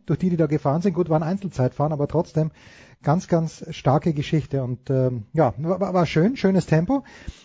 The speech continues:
Jetzt, ähm, ist natürlich nicht so, dass da nur Nasenbohrer rumfahren würden. Ganz im Gegenteil. Marcel, es kommt der regierende French Open-Sieger, Geraint Thomas,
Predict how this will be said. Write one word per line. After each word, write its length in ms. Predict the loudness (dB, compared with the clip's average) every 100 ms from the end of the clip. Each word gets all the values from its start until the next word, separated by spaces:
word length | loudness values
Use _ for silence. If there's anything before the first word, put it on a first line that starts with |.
| _
Jetzt, 420 | 2 2 0 0
ähm, 800 | 4 6 4 2 -6 -8 -6 -6 -4
ist 140 | 0 2
natürlich 260 | 2 4
nicht 180 | 4 2
so, 160 | 0 2
dass 200 | 0 2
da 180 | 2
nur 140 | 2 2
Nasenbohrer 560 | 2 2 0 2 2
rumfahren 380 | 2 2 2 2
würden. 200 | 2 2
Ganz 200 | 2 2
im 120 | 0
Gegenteil. 560 | 2 0 2 2 2 0 -4 -20 -20 -20 -18 -18 -18
Marcel, 1080 | -16 -10 -6 -2 -2 2 0 4 2 2
es 140 | -2 0
kommt 300 | 0 2 2
der 120 | 2
regierende 760 | 0 0 2 2 2 2 2 2
French 220 | 2 2
Open-Sieger, 540 | 0 0 0 0 0
Geraint 340 | 2 2 2 0
Thomas, 540 | 0 2 0 -6 -20